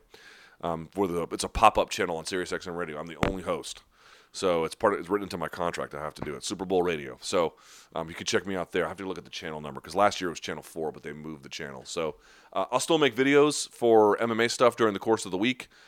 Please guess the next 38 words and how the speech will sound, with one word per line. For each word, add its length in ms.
But 100
don't 100
forget 220
Morning 180
Combat. 540
Don't 160
forget 280
Jimmy 200
Smith 320
filling 260
in 80
for 120
me 140
on 140
the 60
Luke 180
Thomas 300
Show. 180
That 160
podcast 400
will 80
go 140
up 80
every 180
day 320
for 160
free 260
worldwide. 640
And, 300
uh, 380
yeah, 260
thank 160
you 80
guys 200
so 100
much 160
for 120
watching. 460